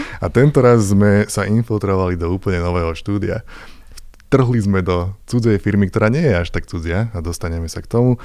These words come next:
Máme tu hostia, tento host je Ďuri z firmy Finax.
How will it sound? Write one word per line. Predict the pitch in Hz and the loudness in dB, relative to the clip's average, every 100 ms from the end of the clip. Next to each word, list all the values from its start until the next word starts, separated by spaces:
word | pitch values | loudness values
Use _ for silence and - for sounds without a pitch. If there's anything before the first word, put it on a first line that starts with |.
| - - - | -10 -8 -4
Máme | 92 87 | -2 -2
tu | 85 87 | -2 -2
hostia, | 95 - 98 92 80 - | -2 -2 -4 -4 -4 -6
tento | 85 - | -6 -4
host | 85 85 80 - - | -4 -4 -6 -12 -12
je | 107 87 87 90 | -8 -4 -4 -4
Ďuri | 95 107 110 107 107 | -4 0 2 0 -2
z | 101 - | -2 -2
firmy | - 95 87 | -2 -6 -6
Finax. | - 120 151 - | -2 0 0 -6